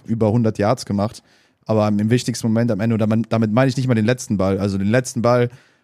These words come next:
der ist schwierig, da bist du in einer Voll-Extension, du hechtest da raus, so,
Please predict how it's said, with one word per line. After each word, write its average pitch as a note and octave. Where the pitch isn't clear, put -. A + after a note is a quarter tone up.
der A2+
ist A2
schwierig, B2+
da A2+
bist A2+
du B2+
in A#2+
einer G#2+
Voll-Extension, B2
du G#2+
hechtest A#2+
da A2
raus, A#2
so, G#2